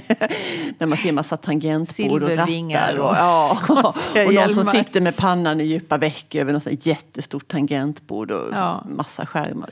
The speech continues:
Speaker 1: Inget sånt
Speaker 2: Nej.
Speaker 1: alls. Det som är haken med den här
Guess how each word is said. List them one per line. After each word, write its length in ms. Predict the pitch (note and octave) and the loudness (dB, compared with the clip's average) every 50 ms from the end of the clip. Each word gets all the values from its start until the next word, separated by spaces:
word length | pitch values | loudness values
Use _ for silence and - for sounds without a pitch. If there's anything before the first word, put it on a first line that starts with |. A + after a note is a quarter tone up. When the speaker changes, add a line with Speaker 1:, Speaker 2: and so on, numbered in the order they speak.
| - | 0
Speaker 1:
Inget 520 | - C#4 D4 D4 C#4 C4+ C4 A#3+ G#3 G3+ - | 4 4 6 6 6 4 4 2 0 -4 -4
sånt 360 | - - - - - - - - - | -8 -8 -8 -8 -10 -12 -14 -10 -6
Speaker 2:
Nej. 140 | - - - - | -6 -6 -6 -2
Speaker 1:
alls. 300 | - G2+ F#2 - - - | 0 0 0 0 -4 -2
Det 120 | - B3 C4 | 0 0 2
som 180 | - C#4+ C4 | 4 4 2
är 40 | A#3+ | 2
haken 480 | A#3 G3 A3 G#3 G3 - - F3 E3 E3+ | 2 2 0 0 0 -2 -4 -2 0 0
med 120 | D#3+ D3+ C#3+ | 0 0 0
den 100 | C#3+ D#3 | -2 -2
här 280 | E3 C3+ A2+ B2 C3 | -4 -4 -4 -6 -6